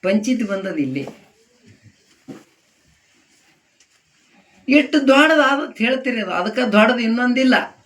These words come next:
ಯಾಕೆ ಇನ್ನೊಂದಿಲ್ಲ ಅಂದ್ರೆ, ಎಷ್ಟನೇನ ಕಣ್ಣಿಗೆ ಕಾಣ್ತವೆ ಇವೆಲ್ಲ, ಇವೇನ್ ಏನೇನ್ ಕಾಣ್ತಾವ ನೋಡ್ರಿ ಕಣ್ಣಿಗೆ ಒಟ್ಟೆಲ್ಲ, ಅವು ಒಟ್ಟು ಕುರ್ರಾಗ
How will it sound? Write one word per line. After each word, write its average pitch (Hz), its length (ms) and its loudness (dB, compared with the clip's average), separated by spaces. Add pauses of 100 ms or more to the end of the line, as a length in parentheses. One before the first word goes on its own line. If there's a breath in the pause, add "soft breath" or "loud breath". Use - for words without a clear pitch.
(760)
ಯಾಕೆ 285 400 4
ಇನ್ನೊಂದಿಲ್ಲ 247 680 -2
ಅಂದ್ರೆ, 202 340 -2 (2500)
ಎಷ್ಟನೇನ 277 680 4 (160)
ಕಣ್ಣಿಗೆ 254 400 2
ಕಾಣ್ತವೆ 226 580 -2
ಇವೆಲ್ಲ, 190 400 0 (2250)
ಇವೇನ್ 202 360 0
ಏನೇನ್ 226 380 -2
ಕಾಣ್ತಾವ 233 340 0
ನೋಡ್ರಿ 220 220 -6
ಕಣ್ಣಿಗೆ 202 280 -2
ಒಟ್ಟೆಲ್ಲ, 175 400 -2 (1160 soft breath)
ಅವು 254 260 4
ಒಟ್ಟು - 680 2
ಕುರ್ರಾಗ 277 480 4